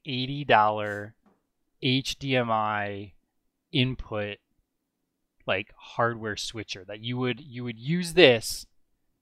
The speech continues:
for hooking up, like, a D V D player,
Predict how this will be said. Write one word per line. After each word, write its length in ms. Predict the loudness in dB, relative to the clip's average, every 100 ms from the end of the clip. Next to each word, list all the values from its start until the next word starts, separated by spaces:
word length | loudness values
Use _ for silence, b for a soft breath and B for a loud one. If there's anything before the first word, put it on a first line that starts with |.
| _ -6
for 120 | -2
hooking 340 | 0 -2 -2
up, 160 | -2 -2
like, 360 | -2 -4 -4 _ _ -4
a 100 | -4
D 200 | -2 -4
V 120 | -4
D 180 | -6 -6
player, 680 | -2 2 2 0 -2 -4